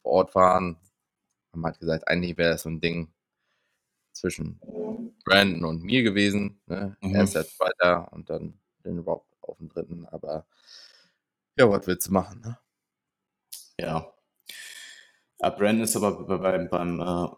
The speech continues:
Speaker 2: Olympia nicht gestartet, oder? Weil
Speaker 1: Nee,
Speaker 2: der hat ja
Speaker 1: der
Speaker 2: auch
Speaker 1: ist
Speaker 2: so eine
Speaker 1: dann
Speaker 2: richtige, der hat ja auch so eine richtige Tour gemacht.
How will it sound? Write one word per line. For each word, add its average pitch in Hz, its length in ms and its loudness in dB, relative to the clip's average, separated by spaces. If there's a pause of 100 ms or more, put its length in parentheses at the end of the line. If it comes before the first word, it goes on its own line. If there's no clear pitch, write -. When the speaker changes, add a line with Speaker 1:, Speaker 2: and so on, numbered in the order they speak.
(140)
Speaker 2:
Olympia 101 340 2
nicht 104 180 0
gestartet, 82 420 -4
oder? 85 240 -6 (480)
Weil 107 100 4
Speaker 1:
Nee, 113 120 8
Speaker 2:
der 131 80 8
hat 117 80 6
ja 95 80 10
Speaker 1:
der 104 80 10
Speaker 2:
auch 107 60 2
Speaker 1:
ist - 60 0
Speaker 2:
so 98 60 2
eine 113 160 8
Speaker 1:
dann 110 120 0
Speaker 2:
richtige, 95 640 2
der 95 80 4
hat 92 100 -2
ja 92 60 4
auch 90 60 0
so 95 100 0
eine 87 100 2
richtige 92 340 0
Tour 104 220 0
gemacht. 85 340 -2